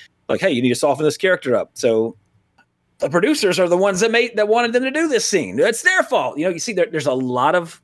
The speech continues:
finger pointing and blaming to be done here, and that's, uh, you know, it's kinda our, each, each and every person's own responsibility. Kinda have your own opinion of, you know,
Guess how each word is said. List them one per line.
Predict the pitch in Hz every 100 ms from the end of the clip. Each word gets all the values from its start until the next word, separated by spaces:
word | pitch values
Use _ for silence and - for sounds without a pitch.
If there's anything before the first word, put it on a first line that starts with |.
| _ _ -
finger | 170 175
pointing | - 175 165
and | 131
blaming | 139 160 160 135 127 127 - -
to | 135
be | 123 117 - 135
done | 160 147
here, | 139 131
and | 127
that's, | 135 - -
uh, | 143
you | 123
know, | 123
it's | 113
kinda | 165 131
our, | 156 151 139 139
each, | 180 - -
each | 262 214
and | 208
every | 190 156
person's | - 190 185 151 139 127 - _ _ _ _ _ _
own | 175 180
responsibility. | 156 190 160 147 165 143
Kinda | 135 139 123
have | 143
your | 135
own | 151 139
opinion | 120 165 131
of, | 120 113 - 135
you |
know, | 113 110